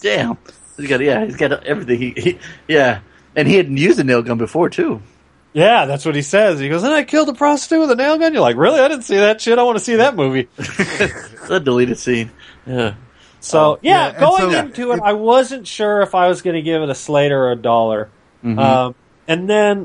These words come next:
Speaker 2: when it was over, I was like, I was thinking,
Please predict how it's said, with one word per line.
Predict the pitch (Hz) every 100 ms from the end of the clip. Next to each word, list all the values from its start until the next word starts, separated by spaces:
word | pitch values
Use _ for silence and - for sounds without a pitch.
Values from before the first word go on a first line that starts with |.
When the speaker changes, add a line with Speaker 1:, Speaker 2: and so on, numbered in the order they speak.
| -
Speaker 2:
when | 180 208 214
it | 214
was | 202 196 - _ -
over, | 214 277 311 262 233 214 185
I | 165 196
was | 190 196
like, | 196 196 180 - _ _ _ _ _ - - _ -
I |
was | 156 -
thinking, | 202 180 180 151